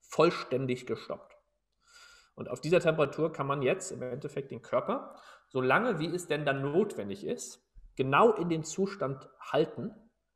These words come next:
wie er war, als er in die Kryokonservierung reingekommen ist. Und jetzt, ob nachher die medizinische Technik zwanzig Jahre braucht oder dreißig Jahre oder vierzig Jahre oder hundert Jahre, ist eigentlich erstmal für die Leute, die in Kryokonservierung sind, nicht wichtig.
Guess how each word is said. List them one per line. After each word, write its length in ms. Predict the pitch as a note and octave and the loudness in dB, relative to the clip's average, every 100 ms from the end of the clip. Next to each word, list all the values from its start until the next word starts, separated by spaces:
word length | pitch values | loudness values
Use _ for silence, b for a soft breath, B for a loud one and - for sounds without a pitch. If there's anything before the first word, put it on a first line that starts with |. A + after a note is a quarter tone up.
| _ _ _ | _ _ _
wie 180 | C3 E3 | 2 6
er 160 | E3+ A#2+ | 6 6
war, 260 | B2+ C#3+ | 2 0
als 180 | B2 C3 | -2 -2
er 40 | |
in 80 | C3 | -4
die 60 | B2+ | -4
Kryokonservierung 580 | - A#2+ B2 A#2 A2+ G#2 | -2 -2 -2 -8 -6 -6
reingekommen 400 | G#2 G#2+ - - | -8 -10 -14 -20
ist. 240 | - _ _ _ _ _ _ b b b b | -20 _ _ _ _ _ _ b b b b
Und 100 | A#2+ | 2
jetzt, 300 | D3 F#3+ - - | 4 4 -2 4
ob 360 | D3+ - - C3+ | 4 2 -8 0
nachher 320 | C3 - C3+ | 0 0 -4
die 100 | B2+ | -2
medizinische 560 | B2+ B2 A#2 C#3+ C3+ | -2 -4 -6 -8 -8
Technik 480 | B2+ B2 - G#2+ - | -4 -4 -4 -12 -12
zwanzig 400 | - D#3+ - C#3 | -4 -4 -2 -2
Jahre 240 | G#2+ G#2+ A2+ | 0 -2 -4
braucht 300 | - D#2 - | -6 -8 -6
oder 120 | A2 G#2+ | -4 -4
dreißig 520 | - D#3 G3 C3+ - | 0 0 0 -4 -4
Jahre 280 | A2 G#2+ A2+ | -4 -4 -4
oder 160 | G2 | -6
vierzig 440 | A2+ G#3 - C#3 - | -2 -2 -2 -8 -6
Jahre 240 | F2+ B2 | -6 -4
oder 200 | A2 A2+ | -4 0
hundert 320 | G3 A#3 - | 2 2 0
Jahre, 400 | F2+ F2+ C3+ - - _ _ _ _ _ _ - | -4 -4 -6 -6 -16 _ _ _ _ _ _ -16
ist 160 | - | -12
eigentlich 420 | - D#3+ F#3 D#3 - | 0 2 2 -2 -4
erstmal 720 | C#3+ - - C#3 D3 D3+ - - | -4 -4 -4 0 2 0 -4 -18
für 160 | - C3 | -6 -4
die 80 | B2+ | 2
Leute, 280 | B2 C3+ | 2 2
die 80 | B2 | 0
in 80 | A2 | -4
Kryokonservierung 840 | - D3+ A#3 G3 F#3 E3+ E3 D3+ | 0 2 4 2 -4 -4 -4 -2
sind, 140 | C3+ C3 | -4 -6
nicht 160 | A2+ | -6
wichtig. 400 | B2 - - _ | -8 -8 -18 _